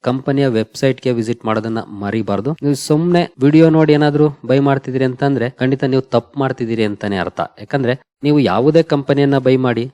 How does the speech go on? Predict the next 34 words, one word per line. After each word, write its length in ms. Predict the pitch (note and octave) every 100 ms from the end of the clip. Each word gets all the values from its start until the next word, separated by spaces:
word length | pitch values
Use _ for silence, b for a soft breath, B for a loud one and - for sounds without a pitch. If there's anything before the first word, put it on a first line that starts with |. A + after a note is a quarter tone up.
| -
ನೀವು 300 | A2 D3 D#3+
ಸ್ಟಡಿ 400 | - A#2+ B2 D#3
ಮಾಡಿ 260 | D#3+ D3
ಬೈ 160 | D3 C3
ಮಾಡಿದಾಗ 380 | C3 B2+ C#3 A#2+ A#2+ - -
ಆ 60 |
ಕಂಪನಿ 440 | A2+ B2 B2 C#3 C3+
ಕರೆಕ್ಷನ್ 520 | - A#2 A#2+ - B2
ಆದಾಗ 300 | B2 B2 A2+
ಹೋಲ್ಡ್ 520 | A2 - G#2 A#2+ A#2
ಮಾಡೋ 220 | A#2 A2
ಅಂತ 240 | G#2+ G#2 A2 G#2+
ಧೈರ್ಯ, 340 | G2 G2+ G#2
ಪೇಷನ್ಸ್ 540 | G#2 - G2 - F#2+ -
ಇರುತ್ತೆ. 560 | G2+ - F2+ _ _ _ -
ನೀವು 120 | E3
ಕಂಪನಿಯನ್ನ 560 | D3+ C3+ C#3 D#3+ D#3 D#3 D#3 - _
ಸ್ಟಡಿ 340 | - D3+ D3
ಮಾಡ್ದೇನೆ 460 | D#3+ C#3 C#3+ D3+ C#3+
ಎಲ್ಲೋ 400 | D3 - C#3+ D3
ರ್ಯಾಂಡಮ್ 460 | B2+ A#2+ C3+ C#3 C3+
ಆಗಿ 180 | C3+
Twitter 420 | C3+ B2 B2+ C3 B2+
ಅಲ್ಲೋ, 360 | B2+ B2 B2
YouTube 400 | A#2+ B2 C3+ B2
ಅಲ್ಲೋ, 280 | B2 A#2+ A#2+
Instagram 540 | A#2+ B2+ C#3 C3 B2
ಅಲ್ಲೋ 220 | A#2+ A#2+ A#2+
ನೇಮ್ 240 | A#2+ B2
ಬಂತು 320 | A#2 A#2+ A#2+
ಅಂತ 220 | B2 A#2+ A#2+ - A2+
ಬೈ 120 | A#2+
ಮಾಡಿದ್ರೆ 640 | A#2+ B2 F#2+ B2 - _ _ _
ಖಂಡಿತ 240 | - D3+